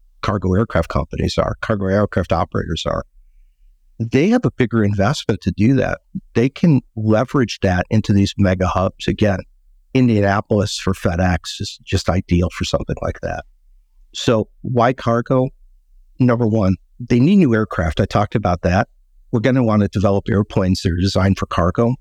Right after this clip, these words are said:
Might as well have hydrogen and saf as an option in that cargo plane. Number two, the route structure just lends itself better to hydrogen. Number three, from a cost standpoint, these companies are more c-,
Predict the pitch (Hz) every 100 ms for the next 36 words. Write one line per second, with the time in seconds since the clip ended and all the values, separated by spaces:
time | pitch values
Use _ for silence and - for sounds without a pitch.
0 | - 98 110 117 - 107 98 95 - _
1 | _ _ - - - 123 123 - 120 107
2 | 107 117 131 - - 107 107 - 104 101
3 | 104 123 - 98 92 95 - - 90 104
4 | - 80 101 98 - - 170 107 - _
5 | _ _ _ - 113 123 165 - - 107
6 | - 107 135 - 101 - 165 - 95 -
7 | 101 90 90 82 92 95 - - 143 -
8 | - _ _ _ 123 113 107 - 113 117
9 | 156 196 _ _ - _ - - 131 123
10 | - 127 143 - - 107 110 113 101 -
11 | _ - - - _ _ - 190 - 330
12 | - 226 139 123 123 131 143 156 - -